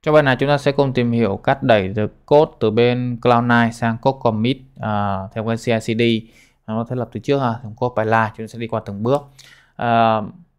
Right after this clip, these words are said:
trong phần code commit này mình có thể tạo một cái repo ha. Giả sử mình tạo một repo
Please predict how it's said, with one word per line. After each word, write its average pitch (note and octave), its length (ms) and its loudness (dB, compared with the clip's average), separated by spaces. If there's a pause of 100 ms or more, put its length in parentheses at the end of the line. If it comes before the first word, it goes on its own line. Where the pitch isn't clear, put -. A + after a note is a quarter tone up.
trong E3+ 140 2
phần E3+ 140 2
code E3+ 140 2
commit D#3 260 2
này F3 80 -2
mình C3+ 60 -4
có B2 80 -2
thể C#3+ 160 -2
tạo D2+ 100 0
một G#2 140 -8
cái B2 120 0
repo A2+ 160 -4 (180)
ha. A2 140 -6
Giả G#2+ 60 -14
sử - 140 -18
mình G2+ 120 -20
tạo C2 140 -8
một A2 160 -14
repo A2 260 -12